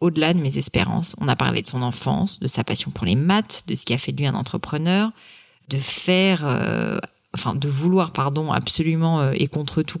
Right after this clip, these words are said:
comprendre les choses. Et je pense que ça, c'est vraiment quelque chose qui caractérise Fred et d'ailleurs beaucoup d'entrepreneurs. De sa première invention, le parapluie sans manche,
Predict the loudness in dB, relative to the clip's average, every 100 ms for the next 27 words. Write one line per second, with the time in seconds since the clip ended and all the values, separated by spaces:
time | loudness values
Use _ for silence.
0 | -6 0 0 0 0 0 2 2 0 2
1 | 2 0 0 -2 -4 -6 -4 -2 0 0
2 | 0 0 -2 -2 -4 -2 0 0 -2 -2
3 | -2 0 2 4 2 2 2 2 2 -2
4 | 0 0 -2 -2 0 2 2 0 -6 -20
5 | -20 -20 _ _ -4 0 0 2 2 2
6 | 2 2 2 0 -2 -6 -4 -2 -2 -2
7 | 0 0 0 0 0 -2